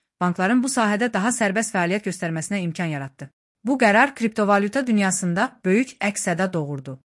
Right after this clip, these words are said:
Artıq banklar Bitcoin və digər rəqəmsal aktivlərlə daha rahat şəkildə işləyə biləcəklər. Ekspert Ray kriptovalyuta analitiki Sara Meyers bu qərarın mühüm təsir göstərəcəyini vurğulayır. Bu addım A B A banklarının kriptovalyuta bazarına daha geniş şəkildə daxil olmasına şərait yaradacaq.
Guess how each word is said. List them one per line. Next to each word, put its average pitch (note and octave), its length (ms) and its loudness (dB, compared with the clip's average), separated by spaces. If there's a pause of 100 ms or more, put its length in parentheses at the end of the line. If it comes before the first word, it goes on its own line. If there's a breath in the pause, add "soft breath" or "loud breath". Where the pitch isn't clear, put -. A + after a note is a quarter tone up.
(220)
Artıq G#3+ 320 0
banklar B3+ 360 4
Bitcoin A#3+ 360 2
və F#3+ 100 2
digər A#3 240 2
rəqəmsal G3 400 0
aktivlərlə A3+ 580 0
daha G#3 200 2
rahat A#3 260 0
şəkildə G#3 320 -2
işləyə F3+ 300 -2
biləcəklər. D3 460 -8 (420)
Ekspert B3+ 420 -2
Ray G#3 120 4
kriptovalyuta F#3 600 -2
analitiki F3+ 460 -2
Sara F#3 240 0
Meyers G3+ 360 0
bu A#3+ 80 -4
qərarın G#3 380 2
mühüm B3 240 2
təsir G#3 300 -2
göstərəcəyini F3+ 500 -2
vurğulayır. D3+ 520 -6 (280)
Bu G#3 80 2
addım F#3+ 440 0
A F#3+ 180 0
B F3+ 180 2
A F3+ 180 -2
banklarının F3+ 500 0
kriptovalyuta F3+ 640 -2
bazarına F#3+ 440 0
daha G3+ 180 0
geniş A3+ 300 0
şəkildə G3 320 -2
daxil F3+ 240 -2
olmasına F3 400 -4
şərait E3 400 -4
yaradacaq. C#3 400 -10